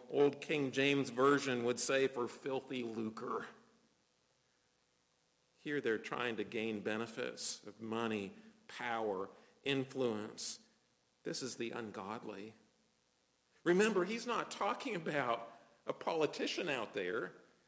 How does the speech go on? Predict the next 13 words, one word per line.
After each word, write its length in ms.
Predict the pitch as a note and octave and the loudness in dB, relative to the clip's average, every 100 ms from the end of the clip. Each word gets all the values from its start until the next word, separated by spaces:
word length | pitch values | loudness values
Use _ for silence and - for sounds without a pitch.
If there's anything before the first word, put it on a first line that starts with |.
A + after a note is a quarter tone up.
| _ | _
He-, 60 | G3 | -6
he's 280 | E3+ A#3+ A3+ | -2 0 2
not 280 | A#3+ G3+ - | 2 2 2
talking 420 | G3 G#3 A3+ A#3 | 4 4 2 -2
about 560 | E3+ D3+ C#3+ C#3+ D3+ - - F3+ | 2 6 8 8 4 -2 -6 0
an 120 | F#3+ - | 0 2
activist 720 | F3+ G3+ - A2+ C#3 D3 F3+ - | 4 4 0 -4 4 8 8 4
who's 200 | F3 F#3+ | 4 8
out 260 | F#3+ F#3 | 8 8
there 180 | F3+ F3+ | 8 8
to 80 | E3 | 6
promote 680 | - D#3+ E3 A3 G#3+ A3 | 2 4 8 10 8 6
an 100 | E3+ | 0